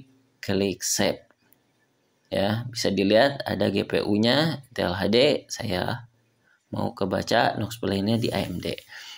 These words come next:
Kemudian browse, eh, kita akan menambahkan lagi, eh, aplikasi ininya ya,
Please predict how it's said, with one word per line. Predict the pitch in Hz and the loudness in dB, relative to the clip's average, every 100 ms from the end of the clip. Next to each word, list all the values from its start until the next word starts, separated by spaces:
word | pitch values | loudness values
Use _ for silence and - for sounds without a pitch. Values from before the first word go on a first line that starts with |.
| - | 0
Kemudian | 117 147 175 | 6 8 8
browse, | 147 139 156 196 226 - - - - - - - - | 8 8 10 8 6 2 -4 -14 -20 -20 -20 -14 -2
eh, | 113 107 | 0 0
kita | - 117 143 156 143 | 0 4 6 6 4
akan | 139 135 131 127 - - _ _ | 4 4 4 2 -2 -12 _ _
menambahkan | - 120 120 120 120 113 113 | 2 4 6 6 4 2 4
lagi, | 101 104 131 165 190 175 _ _ | 4 4 4 4 0 -6 _ _
eh, | - - - 62 | -10 -4 -2 -4
aplikasi | - 104 95 104 104 - 107 104 104 98 - _ _ _ _ _ _ _ _ _ _ | -4 -4 0 0 0 0 2 2 2 0 -2 _ _ _ _ _ _ _ _ _ _
ininya | - 113 110 98 98 123 | 0 2 2 2 2 4
ya, | 123 | 4